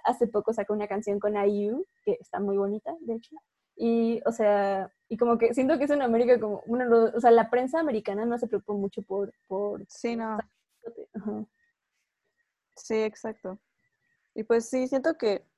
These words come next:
Speaker 2: siento que yo me volví como más fan de ellos hasta ver como, la verdad, entrevistas coreanas no he visto tantas porque, bueno, en general yo no veo tantas entrevistas. Y pues como que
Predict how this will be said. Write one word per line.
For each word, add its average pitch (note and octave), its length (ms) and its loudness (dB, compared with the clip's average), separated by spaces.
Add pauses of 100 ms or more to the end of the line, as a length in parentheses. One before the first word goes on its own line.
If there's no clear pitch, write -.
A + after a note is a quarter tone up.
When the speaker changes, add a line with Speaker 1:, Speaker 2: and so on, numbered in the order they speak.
(880)
Speaker 2:
siento B3 260 10
que A#3+ 120 6
yo G#3 100 4
me G#3+ 80 2
volví G3 260 2
como G3+ 220 -2
más F3+ 400 -2
fan F3 340 -2
de F3 140 -6
ellos F3+ 300 -8
hasta F#3 300 -12
ver E3+ 220 -10
como, - 380 -12
la A3+ 140 6
verdad, C4+ 360 8 (380)
entrevistas B3+ 500 6
coreanas G#3 480 4
no A3 80 -2
he - 20 -2
visto G#3+ 220 -4
tantas F3 380 -4
porque, - 420 -10
bueno, C4+ 220 4
en C#4+ 80 0
general C#4+ 280 4
yo E4 80 2
no D4+ 140 2
veo A3+ 120 0 (100)
tantas A3+ 320 -6
entrevistas. - 720 -10 (640)
Y F#3+ 1040 4 (180)
pues G#3+ 200 -2
como G#3 280 4
que F#3+ 420 2